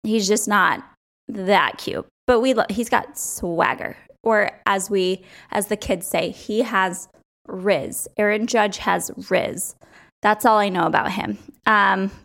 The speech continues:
but I do, I think Max Dansby, Julio, Bryce, and Shohei slash Mike beat him. We're gonna get into some March Madness. March Madness. Today is April fourth, Tuesday, April fourth. You will hear this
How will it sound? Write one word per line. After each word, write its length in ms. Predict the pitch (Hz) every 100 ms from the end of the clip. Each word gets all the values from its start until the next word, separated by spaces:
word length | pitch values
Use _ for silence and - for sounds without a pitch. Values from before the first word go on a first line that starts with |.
| _
but 420 | 208 190 - - - _
I 80 | 208
do, 420 | 196 202 190 185 - -
I 100 | -
think 340 | - 190 -
Max 420 | 202 196 196 -
Dansby, 520 | - 190 180 185 175 190
Julio, 420 | 233 233 240 226
Bryce, 360 | 214 185 185 -
and 220 | - 185 - - _
Shohei 400 | - 220 220 220
slash 300 | 190 - -
Mike 440 | - - - - - _ -
beat 180 | 190 -
him. 220 | - 196 - _ - - - - _ -
We're 120 | 349
gonna 260 | 440 440
get 300 | 277 180 147
into 240 | - 202 202
some 260 | - 208
March 360 | 196 160 - - - -
Madness. 680 | 202 - - - - - -
March 340 | 220 214 269 254
Madness. 420 | 226 185 - 202
Today 260 | - 226
is 100 | 233
April 240 | 233 220 180
fourth, 440 | - 220 285 -
Tuesday, 360 | - 226 208 185
April 220 | 196 175
fourth. 420 | 190 208 240 247
You 120 | 233 185
will 80 |
hear 320 | 190 - 302 277
this 300 | 175 190